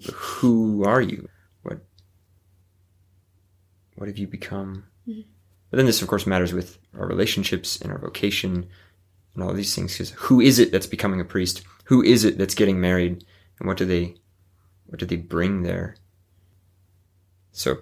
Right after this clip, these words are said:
Speaker 1: maybe go back to that, that quote from Gaudium et Spes.
Speaker 2: <laughs>
Speaker 1: I, if I give myself away, what am I giving? Am I giving this mangled human that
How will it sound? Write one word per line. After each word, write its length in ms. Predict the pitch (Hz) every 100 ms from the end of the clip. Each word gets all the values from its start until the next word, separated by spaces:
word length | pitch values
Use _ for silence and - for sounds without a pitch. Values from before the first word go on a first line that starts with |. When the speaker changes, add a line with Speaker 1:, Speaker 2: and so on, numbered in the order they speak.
| -
Speaker 1:
maybe 180 | 82 80
go 120 | 90
back 180 | 98 98
to 80 |
that, 220 | 107 104 113
that 340 | 120 - - _ _ _ -
quote 220 | 160 131
from 300 | 139 131 131
Gaudium 340 | - 120 131 139
et 60 |
Spes. 300 | 151 165 392
Speaker 2:
<laughs> 1400 | 392 - - 285 - 320 - - - - 285 330 - -
Speaker 1:
I, 80 | 120 -
if 100 | -
I 40 | 131
give 160 | 120
myself 300 | 120 117 120
away, 200 | 113 110
what 140 | 104 120
am 80 | 120
I 40 |
giving? 460 | 98 113 101 92 -
Am 80 | 101
I 60 | 98
giving 440 | 101 98 95 90 - _ _ _ _ _ _ _ _ _ _ _ _ _ _ _
this 360 | 92 90 - - _ _ _ -
mangled 500 | 92 92 98 95 - _
human 560 | - - 98 98 92 95
that 160 | -